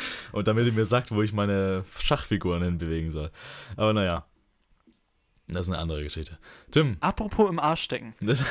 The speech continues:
Speaker 2: Ich <laughs> Wusstest du, das ist Mark Forster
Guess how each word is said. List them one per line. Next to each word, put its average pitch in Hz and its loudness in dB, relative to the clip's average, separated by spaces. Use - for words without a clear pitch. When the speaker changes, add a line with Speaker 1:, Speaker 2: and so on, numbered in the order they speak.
Speaker 2:
Ich 147 -4
<laughs> - -10
Wusstest 220 2
du, 180 2
das 151 -2
ist - -2
Mark 151 4
Forster 254 2